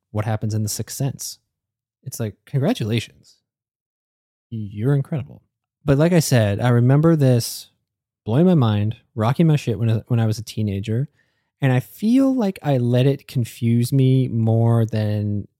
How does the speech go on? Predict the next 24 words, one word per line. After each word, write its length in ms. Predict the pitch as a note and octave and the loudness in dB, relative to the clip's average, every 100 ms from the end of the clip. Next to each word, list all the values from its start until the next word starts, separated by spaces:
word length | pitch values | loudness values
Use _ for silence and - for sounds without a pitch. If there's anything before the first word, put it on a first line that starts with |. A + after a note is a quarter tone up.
| _ | _
is 200 | G#2+ G#2 | -10 -8
necessary. 840 | F#2+ - A#2 - B2 E3 - - _ | -8 -8 -8 -4 -2 -2 -4 -12 _
<laughs> 40 | _ - | _ -4
And 100 | B2 | -2
I 60 | |
think 220 | C#3 D3+ | 0 0
that 180 | C#3+ A#2 | 0 -2
might 200 | A#2 A#2+ | -2 -2
be 140 | C#3 A#2+ | -2 -2
due 220 | A#2+ A#2 | 0 0
in 100 | A2+ | -2
part 340 | - A2+ - | -4 -6 -6
to 100 | - | -8
the 80 | A2 | -8
fact 420 | - A2 G#2 - | -6 -6 -6 -6
that 300 | - G#2 G2+ - _ _ _ - | -6 -4 -6 -10 _ _ _ -10
I 60 | |
had 220 | A2 A2+ | -6 -6
the 80 | B2 | -6
special 460 | - - C3 - F3 | -8 -6 -6 -4 -2
edition 380 | D#3+ C3 - B2+ | -2 -2 -2 -2
D 160 | A#2 | -2
V 160 | A#2 A2 | -2 -4
D, 440 | A2 G#2 G2+ G#2 | -2 -2 -4 -6